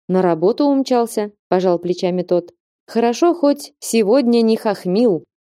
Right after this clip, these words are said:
Видимо, заметил, что я не в себе, и решил не рисковать. «Демоны!» выругалась. «Ладно, скажи,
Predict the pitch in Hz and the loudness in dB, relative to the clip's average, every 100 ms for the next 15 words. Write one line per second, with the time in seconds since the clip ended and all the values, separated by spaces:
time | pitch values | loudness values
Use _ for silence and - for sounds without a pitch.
0 | - 254 226 220 196 190 185 220 233 156 | -4 0 2 2 2 0 0 -2 -2 -4
1 | 143 - 160 160 156 160 - 160 156 147 | -4 -4 -2 0 -2 -4 -6 -2 -2 -4
2 | _ - 208 202 - 254 202 175 170 170 | _ -2 0 0 0 0 0 0 -2 -6
3 | 147 143 - _ _ _ - 165 170 196 | -6 -8 -12 _ _ _ -18 -14 -8 0
4 | 214 185 170 175 185 165 151 _ _ - | 2 2 0 0 0 -2 -6 _ _ -6
5 | 160 180 170 165 160 160 - - _ - | 0 2 2 2 0 -2 -6 -20 _ -2
6 | 208 180 170 156 - _ - - 202 202 | 0 0 -2 -6 -10 _ -20 -4 -2 0
7 | 208 180 | 0 -2